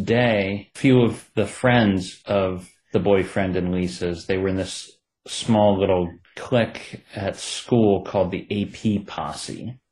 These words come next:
for advanced placement. These were kids in advanced placement classes. And they got together and discussed the case. And then the next day, some of them went to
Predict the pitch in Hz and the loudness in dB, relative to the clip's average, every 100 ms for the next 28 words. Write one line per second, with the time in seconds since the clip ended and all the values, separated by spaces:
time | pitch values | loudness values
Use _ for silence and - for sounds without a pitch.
0 | _ - - - 92 90 90 95 92 - | _ -16 -10 -2 0 0 0 -2 -2 -6
1 | - 95 90 87 73 - 90 90 - 90 | -2 0 -2 -8 -6 -6 -4 -6 -2 -4
2 | 85 85 82 90 87 - - 90 87 78 | -2 -4 -4 -4 -6 -8 -4 -4 -4 -10
3 | 64 - 67 - - - - 65 - _ | -12 -12 -12 -12 -12 -12 -12 -14 -16 _
4 | - - - 156 151 131 135 123 123 117 | -20 -20 -4 2 2 2 2 2 4 4
5 | 113 107 110 - 117 110 107 - 120 107 | 4 2 0 -4 -2 0 0 0 0 0
6 | - - 101 - 165 160 117 117 120 104 | -4 -8 -10 -2 2 4 2 0 -2 0
7 | 110 110 104 101 98 107 101 - 127 120 | 0 0 0 -2 -2 -4 -6 -6 -2 0
8 | 113 104 - 113 104 98 104 101 101 104 | 0 -4 -6 -4 -4 -4 -4 -4 -6 -8
9 | - 104 95 92 | -6 -4 -2 -4